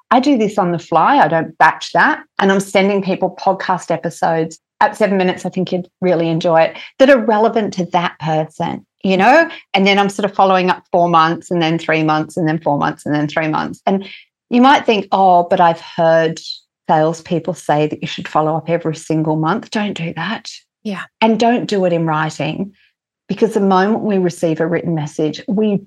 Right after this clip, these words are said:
Speaker 1: brace ourselves for being sold to. And that's
Speaker 2: Yeah.
Speaker 1: the way to build relationships. You just
Speaker 2: Yeah.
Speaker 1: need to give information,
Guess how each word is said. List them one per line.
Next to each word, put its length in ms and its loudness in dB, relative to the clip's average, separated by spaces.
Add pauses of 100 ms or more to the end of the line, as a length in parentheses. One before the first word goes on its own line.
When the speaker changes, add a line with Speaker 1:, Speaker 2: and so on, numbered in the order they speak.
Speaker 1:
brace 480 2
ourselves 720 -2
for 120 -2
being 240 0
sold 360 -4
to. 340 -12 (340)
And 100 0
that's 240 0
Speaker 2:
Yeah. 100 -2 (460)
Speaker 1:
the 60 -10
way 300 -2
to 80 -2
build 320 -2
relationships. 880 -6
You 80 -2
just 240 -8
Speaker 2:
Yeah. 80 -10
Speaker 1:
need 280 0
to 60 -20 (240)
give 260 0
information, 920 -4